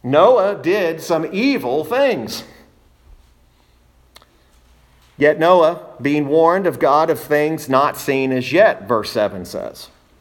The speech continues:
God had promised that this is what he was going to do.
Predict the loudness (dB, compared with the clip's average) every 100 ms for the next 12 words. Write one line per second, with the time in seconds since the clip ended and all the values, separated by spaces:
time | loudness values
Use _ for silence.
0 | _ _ _ _ _ _ _ _ _ _
1 | _ -20 -2 2 2 0 -4 0 2 2
2 | -2 -8 -4 -4 -4 -4 -4 -2 -4 -6
3 | -4 -2 -2 -4 -2 -2 -2 -6